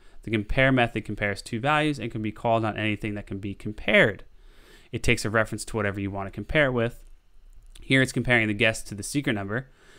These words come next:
Then it returns a variant of ordering enum we brought into scope with the use statement. So it's saying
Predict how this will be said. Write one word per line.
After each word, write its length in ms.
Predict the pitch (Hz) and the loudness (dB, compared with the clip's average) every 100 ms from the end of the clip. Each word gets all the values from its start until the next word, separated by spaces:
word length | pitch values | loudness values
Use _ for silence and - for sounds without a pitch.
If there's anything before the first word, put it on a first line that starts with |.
| - _ | -20 _
Then 100 | 131 | 2
it 40 | 139 | 2
returns 360 | 135 139 127 | 2 0 0
a 80 | 120 | 0
variant 400 | 107 113 113 107 | 2 2 2 0
of 100 | 104 - | -4 -4
ordering 520 | 123 117 107 104 104 - _ _ _ - | 0 0 0 -2 -4 -12 _ _ _ 2
enum 460 | 117 110 107 104 - _ | 4 4 2 -2 -6 _
we 140 | - | -6
brought 340 | 107 107 101 - | -4 -2 -2 -2
into 140 | 101 | -6
scope 400 | 98 - 98 90 | -6 -4 -4 -6
with 120 | 98 | -10
the 80 | - | -10
use 200 | 92 92 | -10 -10
statement. 320 | - 82 73 - - - | -10 -12 -14 -16 -14 -6
So 300 | - 131 - | -2 -2 -4
it's 160 | 131 - | -10 -6
saying 320 | 156 139 | -4 -4